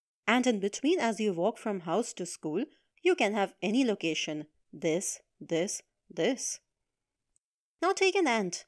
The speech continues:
It is smaller than you. We can tell its location more accurately or precisely than your location.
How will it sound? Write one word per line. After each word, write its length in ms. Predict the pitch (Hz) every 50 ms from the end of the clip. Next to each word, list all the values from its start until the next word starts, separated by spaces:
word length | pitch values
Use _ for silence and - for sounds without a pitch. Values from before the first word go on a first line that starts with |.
| _ _
It 140 | - 233 -
is 140 | 233 220 -
smaller 360 | - - 175 180 226 247 240
than 220 | 196 202 190 180
you. 240 | 170 165 160 156 165 - _ _ _ _ _ _ _ _ _
We 140 | 202 190 208
can 200 | - 202 190 185
tell 220 | - 208 285 320
its 160 | 294 - - 190
location 560 | 180 180 - 170 165 - - 208 180 160 156
more 260 | 160 175 240 285 247
accurately 680 | - 175 - - - - 165 185 - - 214 190 175
or 60 | 165
precisely 800 | 165 - - 160 160 - 160 175 240 254 - - 165 185 262 269 -
than 200 | - 160 156 151
your 160 | 156 160 190
location. 640 | 240 226 196 - 165 160 - - - 156 151 190